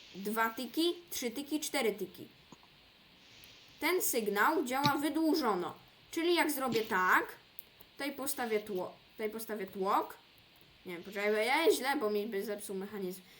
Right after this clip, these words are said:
Tak? I tu dam przycisk i go kliknę, to z opóźnieniem tłok się otworzył.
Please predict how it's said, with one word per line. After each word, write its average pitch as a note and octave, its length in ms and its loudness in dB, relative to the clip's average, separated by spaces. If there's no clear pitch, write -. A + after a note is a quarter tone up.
Tak? D#4+ 200 4
I A#3 60 -10
tu D#4 100 -2
dam D#4+ 180 0
przycisk B3+ 680 -2
i B3+ 60 -10
go D4 160 0
kliknę, B3 340 -6
to C4 100 -8
z C4 60 -2
opóźnieniem E4+ 540 2
tłok E4+ 200 -4
się D4+ 140 -2
otworzył. G3+ 500 -4